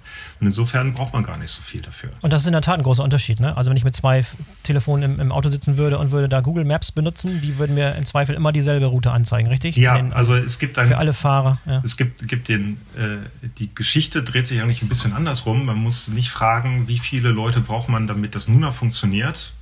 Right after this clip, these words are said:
Speaker 1: sondern man muss sich fragen, wie viele Leute kannst du auf Google loslassen, dass es nicht mehr funktioniert.
Speaker 2: <laughs>
Speaker 1: Ähm,
Speaker 2: Ja.
Speaker 1: und
Speaker 2: Und, und die kritische Masse ist da erreicht, glaub ich, oder?
Speaker 1: Die kritische
Speaker 2: <laughs>
Speaker 1: Masse ist bei weitem überschritten.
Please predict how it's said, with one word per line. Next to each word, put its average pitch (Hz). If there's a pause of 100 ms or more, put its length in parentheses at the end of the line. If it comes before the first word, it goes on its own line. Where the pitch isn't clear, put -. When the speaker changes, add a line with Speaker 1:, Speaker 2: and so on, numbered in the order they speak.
Speaker 1:
sondern 107
man 107
muss 117
sich 117
fragen, 120
wie 117
viele 123
Leute 117
kannst 117
du 117
auf 107
Google 135
loslassen, 107
dass 113
es -
nicht 120
mehr 120
funktioniert. - (320)
Speaker 2:
<laughs> 131 (580)
Speaker 1:
Ähm, 104
Speaker 2:
Ja. 117
Speaker 1:
und 113
Speaker 2:
Und, 147
und 170
die 165
kritische 165
Masse 160
ist 143
da 151
erreicht, 147
glaub 120
ich, 117
oder? 135
Speaker 1:
Die 127
kritische 135
Speaker 2:
<laughs> 123
Speaker 1:
Masse 131
ist 123
bei 117
weitem 120
überschritten. 110